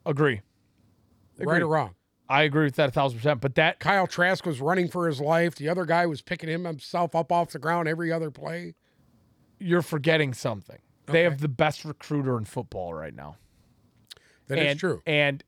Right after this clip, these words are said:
Speaker 1: I think especially after these cuts are made and everybody knows a little bit more what the structure of their teams are gonna look like, I think, uh,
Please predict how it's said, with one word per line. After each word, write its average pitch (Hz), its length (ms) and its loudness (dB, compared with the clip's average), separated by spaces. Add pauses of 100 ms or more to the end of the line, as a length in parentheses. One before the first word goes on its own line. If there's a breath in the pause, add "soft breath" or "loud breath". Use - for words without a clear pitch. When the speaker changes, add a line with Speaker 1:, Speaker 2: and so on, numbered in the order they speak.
(260)
Speaker 1:
I 151 120 4
think 185 260 0
especially 185 500 2
after 156 280 2
these 127 180 -4
cuts 170 320 0
are 175 100 4
made 165 300 0
and 131 100 -4
everybody 156 340 -4
knows 165 260 -2
a 160 60 -6
little 151 200 -2
bit 165 160 -6
more 156 180 -2
what 143 100 -8
the 143 60 -18
structure 147 380 -10
of 135 80 -4
their 139 140 2
teams 147 300 -2
are 156 60 0
gonna 156 160 2
look 165 160 2
like, 175 320 2 (560 soft breath)
I 143 160 4
think, 160 380 -2 (1300)
uh, 143 360 2